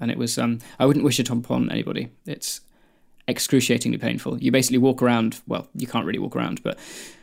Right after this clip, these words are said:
you, you, the way that they fix you,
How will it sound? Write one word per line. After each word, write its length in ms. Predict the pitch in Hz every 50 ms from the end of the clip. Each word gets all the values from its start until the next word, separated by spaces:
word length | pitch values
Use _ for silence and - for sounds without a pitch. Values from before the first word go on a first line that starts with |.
| _ -
you, 220 | - 113 107 - - - - - -
you, 200 | - - - - - - - - - 165
the 120 | 156 127
way 200 | 117 127 127 127
that 140 | 120 117 -
they 340 | - 117 113 110 113 - - - _ _ _ _
fix 440 | - - - - 143 - - - -
you, 200 | 113 107 113